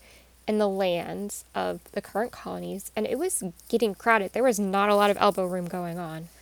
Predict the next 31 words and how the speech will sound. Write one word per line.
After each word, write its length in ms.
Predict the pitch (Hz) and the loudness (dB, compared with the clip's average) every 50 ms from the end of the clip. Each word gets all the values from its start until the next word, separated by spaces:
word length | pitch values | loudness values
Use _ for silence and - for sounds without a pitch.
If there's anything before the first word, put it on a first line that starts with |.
| - - - - - - - - _ _ - | -20 -20 -20 -20 -20 -20 -20 -20 _ _ -10
So 540 | - - - 240 220 208 208 202 196 196 - - _ - | -4 0 2 4 6 6 4 4 2 0 -2 -4 _ 2
the 100 | 233 226 | 2 4
reason 420 | 220 226 262 294 277 - 302 262 | 4 4 4 4 4 2 0 0
for 140 | - 233 202 | 2 0 0
this 400 | 175 190 190 208 214 - - - - | 2 0 -2 -2 -4 -8 -12 -14 -14
was 300 | - 202 208 202 196 - | -8 -4 -4 -2 -4 -4
because 540 | - - 202 202 - - - 208 202 185 - | -4 -4 -6 -6 -6 -8 -8 -6 -6 -6 -6
the 100 | - 180 | -6 -6
British 340 | - - 214 254 285 262 - - _ _ | -4 -4 -2 -2 -2 -4 -6 -14 _ _
officers 720 | - 196 202 - 202 - - - - 185 190 202 214 - - - - | -4 -4 -4 -6 -10 -12 -8 -8 -6 -6 -6 -6 -8 -10 -12 -10 -6
that 200 | 208 202 - - | -4 -4 -4 -6
had 180 | - - 208 - | -8 -10 -8 -6
served 520 | - - 214 202 196 196 208 208 - - - _ | -4 -2 0 0 2 0 0 -2 -6 -12 -20 _
in 360 | - 202 202 196 196 196 196 190 - | -6 -4 -4 -2 -4 -4 -6 -8 -10
the 80 | 214 202 | -10 -8
French 240 | - 208 190 - 208 | -8 -8 -8 -8 -8
and 60 | - | -8
Indian 300 | 202 190 196 190 180 180 | -6 -4 -4 -6 -6 -8
War 340 | 185 175 175 202 208 240 - | -6 -6 -4 -4 -6 -6 -8
could 140 | - - 214 | -12 -8 -4
be 100 | 220 226 | -2 -2
given 440 | 208 - 208 190 226 247 254 254 - - - | -2 -2 -4 -4 -4 -4 -6 -6 -10 -12 -12
their 260 | 185 - 196 190 190 | -6 -4 -2 -2 -4
choice 300 | - - 190 185 170 - | -4 -6 -8 -8 -6 -8
of 140 | 190 175 - | -8 -8 -8
land. 360 | 185 - - - - 214 - | -8 -8 -8 -10 -10 -12 -10
So 160 | - - 196 | -8 -6 -4
the 100 | 190 190 | -4 -6
king 220 | - - 240 233 | -6 -8 -8 -8
was 120 | 240 233 220 | -8 -8 -8
saying, 340 | - - 208 196 202 196 | -8 -8 -8 -8 -10 -12